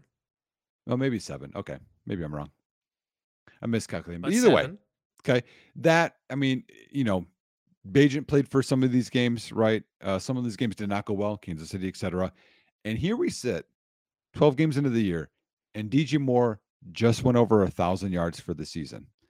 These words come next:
Speaker 1: which is more than
Speaker 2: Yay.
Speaker 1: he had last year in Carolina. And people are gonna say, "Yeah, but he had these huge games, and, you know, that's, that's not gonna work." He went over a hundred again tonight.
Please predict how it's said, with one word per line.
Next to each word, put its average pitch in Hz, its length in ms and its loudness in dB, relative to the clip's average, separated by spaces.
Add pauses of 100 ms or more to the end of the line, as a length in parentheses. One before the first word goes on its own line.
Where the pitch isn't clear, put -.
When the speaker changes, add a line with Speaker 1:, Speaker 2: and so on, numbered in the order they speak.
(160)
Speaker 1:
which 107 180 -2
is 123 160 2
more 123 160 6
than 135 160 2
Speaker 2:
Yay. 139 60 0
Speaker 1:
he 143 160 2
had 135 340 2
last 139 460 0
year 117 160 2
in 110 80 -2
Carolina. 92 680 2 (520)
And 107 400 -6
people 175 200 2
are 165 40 4
gonna 151 160 2
say, 135 160 0
"Yeah, 202 260 4
but 151 140 2
he 139 80 2
had 170 160 0
these 123 200 -2
huge 247 500 -8
games, 127 440 -2
and, 95 240 -6 (300)
you - 80 -10
know, 73 200 -8
that's, 185 360 0 (140)
that's 175 280 -2
not 156 300 -4
gonna 139 160 -2
work." 135 260 -2
He - 160 -12
went 208 140 -4
over 190 160 0
a 165 40 4
hundred 131 520 2
again 117 320 -2
tonight. 104 400 0